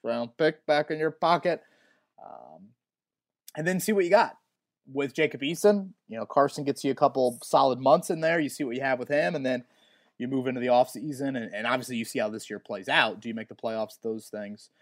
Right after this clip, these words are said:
whatnot? Um, but that's me. And I'm totally open to hearing ideas. That's what I love about it. I know, again, I, I know I'm in the minority with my colleagues. Um, I think the fan base is a little bit more open to that idea than most of my colleagues, um,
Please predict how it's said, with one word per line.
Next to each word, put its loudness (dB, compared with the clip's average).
whatnot? -2
Um, -20
but 6
that's 6
me. -12
And 4
I'm 8
totally 4
open -2
to -6
hearing -2
ideas. -6
That's -16
what -6
I -4
love -4
about -6
it. -6
I -6
know, -6
again, -8
I, -10
I -6
know 4
I'm 6
in 4
the 0
minority 0
with -2
my -10
colleagues. -4
Um, -20
I -2
think -6
the -10
fan -4
base 0
is -16
a -8
little -6
bit -2
more 0
open 0
to -4
that 4
idea 2
than -4
most -2
of -16
my -4
colleagues, -4
um, -14